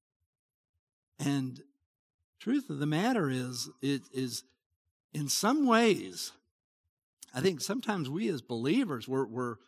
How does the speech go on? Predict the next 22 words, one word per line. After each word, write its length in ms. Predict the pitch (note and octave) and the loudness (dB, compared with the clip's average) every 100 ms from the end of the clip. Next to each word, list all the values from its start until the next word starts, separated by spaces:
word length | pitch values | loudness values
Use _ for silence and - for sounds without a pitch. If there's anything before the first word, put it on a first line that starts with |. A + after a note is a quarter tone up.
| _ _ - | _ _ -6
we're 120 | B2+ | -2
missing 420 | E3 C4 - D#3+ | 0 2 2 0
the 100 | A#2+ | -2
boat 520 | G#2 D#3+ C#4 D#3 - | 2 6 6 4 -4
because 360 | A#2 - C3+ A#2 | -12 -6 -8 -6
we're 100 | A#2 | -10
so 360 | - F#3 A#3+ - _ - | -2 0 0 -4 _ 4
angry 960 | C#3+ C#4 D#4 D4 B3 F3 C#3+ A2 - - _ _ _ _ _ _ - | 10 12 12 8 4 2 0 -2 -10 -20 _ _ _ _ _ _ -8
about 280 | - F#3 G3 | 0 4 6
all 180 | F#3 | 4
this 220 | D#3 C#3+ - | 2 0 0
stuff. 680 | - - G#3 C#4+ - - - - _ _ _ _ _ _ _ _ _ _ _ - | -2 2 4 4 0 -10 -20 -20 _ _ _ _ _ _ _ _ _ _ _ -8
And 100 | B2+ | -2
we 120 | D3 | 0
don't 180 | B3 D4+ | 0 -2
step 340 | - G#3 - | -2 -2 -2
back 360 | D#3+ G3 G#3+ C#3+ | 0 0 -2 -4
and 160 | B2 | -4
recognize 720 | C#3+ A3+ D3+ B2+ B2 B2 A2+ - | -4 -4 -6 -8 -6 -6 -8 -12
that 200 | A#2+ B2 | -12 -8
God 300 | C#3+ F#3 - | -6 -6 -8
says, 320 | C3 A#2 | -10 -10